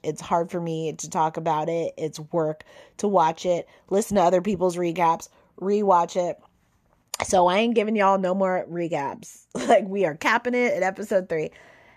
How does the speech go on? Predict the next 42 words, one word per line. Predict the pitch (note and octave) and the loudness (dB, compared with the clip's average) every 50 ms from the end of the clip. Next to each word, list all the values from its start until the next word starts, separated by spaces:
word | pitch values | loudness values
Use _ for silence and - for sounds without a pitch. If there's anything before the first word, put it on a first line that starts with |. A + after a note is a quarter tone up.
| _ _ | _ _
And | - G4+ | -2 -2
I'm | A4 G#4+ | 2 4
glad | G#4+ A4+ A#4 G#4 F4+ | 6 6 6 6 4
I | D#4+ | 2
didn't | C4+ A3+ G3 | 2 0 2
go | - F#3+ F#3 | 2 2 2
that | F3 E3 C3 | 2 0 -2
route. | B2+ D#3+ E3 E3 E3 D#3+ D3+ - - _ _ _ _ _ _ _ _ _ _ _ _ _ _ _ - | -2 -2 0 0 0 -2 -4 -6 -10 _ _ _ _ _ _ _ _ _ _ _ _ _ _ _ -4
I'm | A3+ C4+ C#4+ | -4 -2 0
glad. | D4 F4 E4+ B3+ G#3+ F#3 F3+ F#3+ G3+ G3 G3 _ _ _ | 2 4 6 6 6 4 2 0 -4 -8 -14 _ _ _
And | - G#3 | -8 -6
I'm | G#3+ A3 A3+ | -4 -2 2
glad | A#3 A#3+ A#3+ A#3+ A3+ | 2 2 2 2 2
that | B3 A3+ | -2 -2
these | A3+ A#3 A3+ A3 G#3+ | -2 -4 -4 -2 0
are, | G#3+ G#3 G3+ - A#2+ | 2 2 2 2 2
are | F#3+ G3+ F#3+ | 0 -2 -2
short, | - - F#3+ F3+ E3+ D#3+ - - - | -4 -2 0 0 2 0 -2 -6 -10
because | F#3 F3 - F#3+ F3+ E3+ F3+ | -8 0 2 2 2 2 2
it, | E3+ D3 - - - | 0 0 -2 -4 -4
it's | F3+ F#3 - - | -4 -4 -4 0
really | F#3 G3 G3 F#3+ F#3 | 2 4 4 4 4
encouraging | F#3 F#3 F#3 F#3+ E3 E3 E3+ E3 E3 D#3+ D#3 D3+ B2+ D3 D#3+ - - _ - - F#3+ F#3 - - _ _ _ _ - | 0 -4 -4 -2 0 0 0 -2 -2 -6 -8 -8 -10 -12 -14 -16 -18 _ -16 -14 -12 -12 -12 -16 _ _ _ _ -10
just | F#3+ F#3 - - - | -10 -10 -10 -8 -4
to | G3+ | -2
know | G#3 F#3 F3 F3 E3 | 0 2 2 2 2
that | E3+ F#3 - | 0 0 2
they | F#3 E3+ | 2 2
don't | E3+ E3+ D#3+ E3+ | 2 -2 -6 -8
have | F3 D#3+ E3 | -10 -12 -14
to | - F3 | -16 -12
be | F3 E3 D#3+ | -10 -8 -6
really | D#3+ D#3+ D#3+ D#3+ D#3+ E3 | -4 -4 -2 -2 -2 -4
long. | D#3 D#3 D#3 D#3 D3+ D3+ D3+ D3 D#3 - - | -4 -6 -10 -10 -12 -12 -14 -14 -16 -18 -16
Um, | D3 D3+ D3+ C3+ G2+ - - - _ _ _ _ _ _ _ _ _ _ _ | -16 -16 -16 -16 -18 -20 -20 -20 _ _ _ _ _ _ _ _ _ _ _
so | - - F#3 F#3+ | -10 -6 -6 -4
I'm | G3+ G#3 | -2 -2
glad | A#3 B3 C4+ D4 | 0 0 2 0
I'm | D#4 D4+ | 0 -2
sticking | C#4+ - - C#4+ D#4 - F#4 D#4+ D#4 | -6 -4 -4 -4 -2 -2 -4 -8 -6
through | - C4+ C4+ D#4 F4 E4 C4+ G#3+ | -6 -6 -4 -4 -2 -2 -2 -2
with, | G3 F#3 F#3 F#3+ F#3+ - | 0 -2 -2 -2 -4 -8